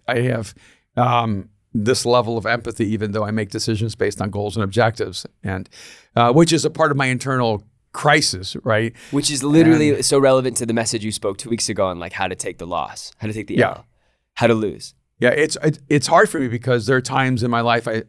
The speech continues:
Speaker 1: I, I know, wow, making this decision is gonna cost me money, it's gonna cost me success, it's gonna cause me achievement,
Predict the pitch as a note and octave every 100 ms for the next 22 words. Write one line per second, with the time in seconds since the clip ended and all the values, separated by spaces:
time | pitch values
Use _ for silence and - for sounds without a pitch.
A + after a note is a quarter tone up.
0 | _ - A#2+ A#2 A#2 C3+ C3+ C3+ B2+ A2+
1 | C#3 _ _ - B2+ A#2 B2+ D3 - C#3
2 | B2+ C3 - C3+ A#2 A#2+ A2+ G2+ G#2+ G#2
3 | - A#2 A#2 - A#2+ A#2 G#2 _ _ _
4 | - B2+ B2+ C3 C3 A2+ A2 A#2 A2 -
5 | A2 A2 - - A2+ A#2 - G#2 A2+ G#2+
6 | - A2 A2+ G#2 A2+ G2+ - - - A#2
7 | - B2+ A2 A#2+